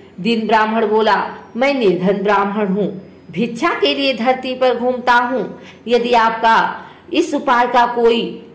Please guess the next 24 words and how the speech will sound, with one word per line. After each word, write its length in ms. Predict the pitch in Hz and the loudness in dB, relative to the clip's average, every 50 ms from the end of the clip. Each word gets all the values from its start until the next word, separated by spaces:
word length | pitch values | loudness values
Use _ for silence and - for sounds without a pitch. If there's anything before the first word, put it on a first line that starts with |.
| - - - - | -20 -20 -10 -2
हल 180 | 202 185 185 196 | 2 2 4 4
जानते 480 | 202 214 202 208 208 196 - 220 214 208 | 4 2 2 2 -2 0 0 0 0 0
हो 180 | 208 214 208 202 | 2 0 0 0
तो 180 | 208 226 226 220 | 0 -2 -2 0
बताइए। 640 | 185 180 - - 147 139 143 143 143 151 160 170 156 - - - - - - - - - 190 | 0 -2 -2 -2 -6 -6 -4 -4 -4 -2 -2 -2 -2 -2 -6 -14 -16 -20 -20 -20 -14 -8 -4
वृद्ध 260 | 208 285 311 262 233 | -2 0 0 0 0
ब्राह्मण 400 | 277 277 254 247 247 254 262 226 | 0 0 0 2 0 0 0 -2
रूपी 220 | 254 254 262 254 214 | -2 -4 -4 -6 -4
भगवान 460 | 233 247 233 233 233 233 240 240 240 | -4 -2 0 2 2 2 2 2 0
ने 120 | 240 240 233 | -2 -2 0
कहा 320 | 240 240 214 226 247 240 | 0 -2 0 0 0 -2
कि 280 | 240 240 254 240 190 - - - - - - - - | -2 -4 -6 -6 -6 -8 -10 -16 -20 -20 -20 -20 -16
सत्यनारायण 800 | - - 339 349 339 339 311 294 285 262 254 262 262 269 254 233 | -6 -2 0 0 0 0 0 0 0 2 2 2 2 2 0 -2
भगवान 400 | 254 233 240 240 233 208 175 - - - - - - - - | -2 -2 0 2 2 2 0 -2 -6 -14 -18 -20 -20 -10 -2
मनोवांछित 640 | 185 196 196 233 254 277 277 262 262 254 - 277 233 - | -2 0 2 4 4 4 4 2 0 -2 -4 -8 -10 -8
फल 220 | - 269 247 247 | -2 -2 -2 0
देने 280 | 240 240 240 240 240 247 | 0 -2 -2 0 -2 0
वाले 340 | 247 233 240 240 247 240 240 | 2 2 2 2 0 0 -2
हैं, 240 | 226 233 254 190 - - - - - - - - - | -2 -2 -4 -4 -4 -8 -12 -18 -20 -20 -20 -14 -8
इसलिए 340 | - 254 226 - 254 247 240 | -6 -6 -6 0 0 0 0
तुम 220 | 247 254 247 233 | 2 0 0 0
उनका 260 | 214 202 208 220 214 214 | 0 0 2 2 2 2
पूजन 440 | 214 208 175 151 147 156 175 175 185 | 2 -2 -6 -6 -2 0 0 0 0
करो। 340 | 175 196 170 170 - - - | 0 0 0 0 -2 -6 -8